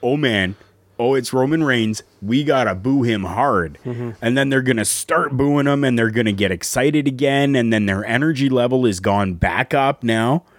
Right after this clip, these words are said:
Speaker 2: Yeah.
Speaker 1: for the rest of the show,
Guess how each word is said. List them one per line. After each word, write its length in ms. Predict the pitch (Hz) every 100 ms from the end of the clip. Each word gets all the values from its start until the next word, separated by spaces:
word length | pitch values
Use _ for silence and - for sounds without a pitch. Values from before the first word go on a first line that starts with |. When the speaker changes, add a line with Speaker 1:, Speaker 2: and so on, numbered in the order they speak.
| -
Speaker 2:
Yeah. 180 | 117 110 - _ _ _ _ - 127 _ _ _ _ _ _ -
Speaker 1:
for 200 | 127 123
the 400 | 117 113 110 110
rest 560 | 113 92 98 92 - 110
of 140 | 90
the 100 | 98
show, 580 | - - 226 131 80